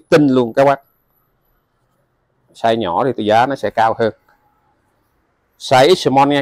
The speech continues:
cái áo các bác cứ X small là được, không cần biết là X small regular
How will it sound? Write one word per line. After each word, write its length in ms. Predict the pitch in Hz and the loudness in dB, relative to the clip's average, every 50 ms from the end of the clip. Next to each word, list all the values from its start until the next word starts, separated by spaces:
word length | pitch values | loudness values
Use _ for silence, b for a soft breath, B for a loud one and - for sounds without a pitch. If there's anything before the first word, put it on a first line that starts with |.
| - - | -2 0
cái 100 | 165 165 | 0 2
áo 220 | - 160 165 190 | 4 4 4 4
các 120 | 208 196 | 4 2
bác 200 | 190 185 190 190 | 2 2 0 2
cứ 300 | - 175 196 196 - 233 | 2 2 2 2 0 -2
X 140 | 226 - - | -4 -2 -2
small 280 | 139 135 143 147 147 143 | 0 2 2 2 2 2
là 140 | 135 127 120 | 2 2 2
được, 180 | 117 113 - _ _ | 0 -2 -6 _ _
không 240 | _ - 156 156 139 | _ -4 -2 -2 -2
cần 160 | 143 120 123 | -2 -2 0
biết 260 | 135 165 202 - - | 0 0 0 0 -2
là 200 | 143 131 117 - - 190 | -2 -2 0 0 -2 -4
X 140 | - - 156 | -4 -4 -2
small 340 | 127 139 143 139 139 131 120 | 0 2 2 2 0 0 2
regular 540 | 135 151 143 131 127 139 143 147 147 147 143 | 4 4 4 4 4 4 4 6 6 4 2